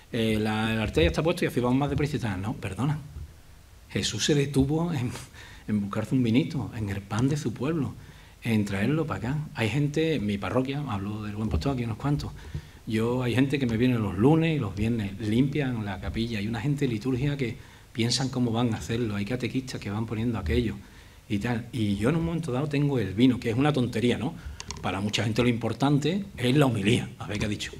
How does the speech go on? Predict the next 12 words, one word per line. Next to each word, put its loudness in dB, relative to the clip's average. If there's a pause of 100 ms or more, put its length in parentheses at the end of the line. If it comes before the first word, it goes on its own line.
(440)
O 0
es 4
si 2
ha -2
dicho 2
algo 2
más -2
serio, 4
¿no? 4
O 4
más 0
gracioso 4